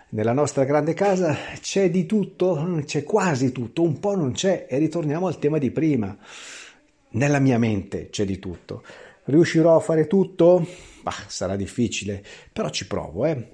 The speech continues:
Volere è potere. E adesso, a malincuore, non voglio, però devo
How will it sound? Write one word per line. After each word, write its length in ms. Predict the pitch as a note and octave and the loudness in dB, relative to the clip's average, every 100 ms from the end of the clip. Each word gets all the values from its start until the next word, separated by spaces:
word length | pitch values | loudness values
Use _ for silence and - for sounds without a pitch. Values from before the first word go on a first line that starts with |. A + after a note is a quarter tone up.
| - | -12
Volere 680 | G2 A2+ D#3 F3+ F3+ - _ - | -2 0 2 0 -4 -10 _ -4
è 280 | A#2 - - - - | -2 -2 -12 -20 -4
potere. 720 | A#2 A2+ E2+ D#2 D2+ C#2+ - - _ _ _ _ _ _ - | -4 -2 -2 -4 -8 -12 -20 -20 _ _ _ _ _ _ -6
E 60 | D#3 | 0
adesso, 640 | D3 C#3+ - - D#3+ - _ | 2 2 0 -4 -8 -8 _
a 120 | A2+ | -4
malincuore, 800 | A2+ B2 C3 A#2+ G2+ G#2 B2 - - - - - | -2 -2 -2 0 0 -2 -4 -8 -20 -20 -14 0
non 320 | C#3+ F3 C#3 | 2 4 4
voglio, 640 | B2 G2 G2 G#2 C#3+ - - | 4 4 0 0 -2 -4 -2
però 280 | C#3 C3+ | 2 2
devo 560 | B2+ G2+ E2 F#2+ C#3 - | 0 -2 -4 -4 -4 -6